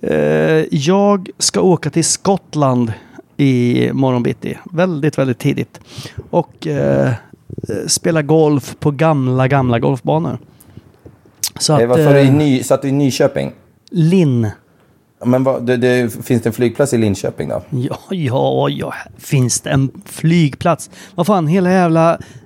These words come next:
Speaker 1: jas kommer ju härifrån. Saab, herregud.
Speaker 2: Ja, men går det flygplan till Skottland därifrån då?
Speaker 1: Ja, nej, men det, man får åka via, via Amsterdam.
Speaker 2: Istanbul.
Speaker 1: <laughs> Via Istanbul.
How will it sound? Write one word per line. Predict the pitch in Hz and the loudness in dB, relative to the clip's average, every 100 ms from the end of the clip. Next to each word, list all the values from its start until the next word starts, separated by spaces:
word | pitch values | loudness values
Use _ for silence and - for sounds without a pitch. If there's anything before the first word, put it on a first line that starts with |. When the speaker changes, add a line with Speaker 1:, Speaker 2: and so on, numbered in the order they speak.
| - - | -18 -4
Speaker 1:
jas | 190 139 208 254 226 - | -2 2 4 4 2 -2
kommer | - 143 135 | -2 -2 0
ju | |
härifrån. | 123 123 123 113 113 - - | 0 0 0 -2 -4 -14 -10
Saab, | - 185 220 151 123 - - | -2 2 2 2 -2 -12 -6
herregud. | 180 160 135 160 139 - 175 139 120 - - _ - | -2 -2 -2 -6 -6 -2 0 0 -4 -10 -20 _ -6
Speaker 2:
Ja, | - 120 127 127 | 0 4 4 2
men | 123 | 2
går | 123 120 | 2 2
det | |
flygplan | 113 120 107 123 - - 127 | 2 -2 0 -4 -4 -2 -2
till | 120 | -2
Skottland | - 143 - 117 92 | -4 -6 -4 -4 -2
därifrån | 107 82 | -4 -4
då? | 82 - | -8 -6
Speaker 1:
Ja, | 131 160 170 | -2 0 -2
nej, | 147 156 175 180 | -2 0 2 2
men | 180 | 2
det, | 180 | 0
man | 175 180 | 0 -2
får | 170 185 | 2 4
åka | 180 - 175 | 4 2 0
via, | 175 185 170 160 160 156 151 - - - - - | 2 2 2 4 4 4 2 -2 -18 -20 -20 -6
via | 160 170 156 | 0 2 2
Amsterdam. | 165 151 - 127 | 2 0 0 0
Speaker 2:
Istanbul. | 113 107 110 104 107 107 - | 0 0 0 2 0 -2 -6
Speaker 1:
<laughs> | - - - 339 - _ - - | -18 -14 -2 -2 -2 _ -14 -8
Via | 254 175 180 190 | -6 0 2 2
Istanbul. | 202 180 - 170 156 143 | 0 -2 0 2 2 2